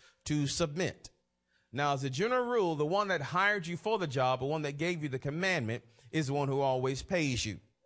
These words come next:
Okay? If you're working in a store somewhere and customers come in,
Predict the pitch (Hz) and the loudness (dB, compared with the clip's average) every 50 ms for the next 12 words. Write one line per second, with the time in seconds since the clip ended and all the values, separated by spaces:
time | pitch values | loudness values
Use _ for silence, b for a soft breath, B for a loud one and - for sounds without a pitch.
0 | _ _ _ _ _ - - _ _ _ _ _ _ _ _ _ _ _ _ _ | _ _ _ _ _ -20 -20 _ _ _ _ _ _ _ _ _ _ _ _ _
1 | _ - _ _ - - _ _ _ _ _ - 139 143 160 185 185 - B B | _ -20 _ _ -20 -20 _ _ _ _ _ -6 -4 -4 -2 -4 -6 -10 B B
2 | B B B B 113 104 143 170 190 190 190 208 214 220 214 196 190 196 190 170 | B B B B -8 -6 -4 -4 -2 0 2 2 2 2 0 -2 -2 -2 -2 -2
3 | 160 160 151 - - - 226 233 214 190 165 147 - - 147 139 135 123 123 123 | -2 -2 -4 -4 -2 0 2 2 2 2 2 0 -2 -2 -2 -2 -2 -2 -2 0
4 | 123 139 147 92 113 127 123 - 190 196 233 226 - 151 147 131 120 - - 123 | 0 -2 -2 -4 -4 -6 -6 -2 -2 0 0 -2 -4 -4 -6 -6 -6 -4 -4 -4
5 | 113 107 101 98 110 131 160 180 | -4 -4 -4 -4 -4 -6 -6 -10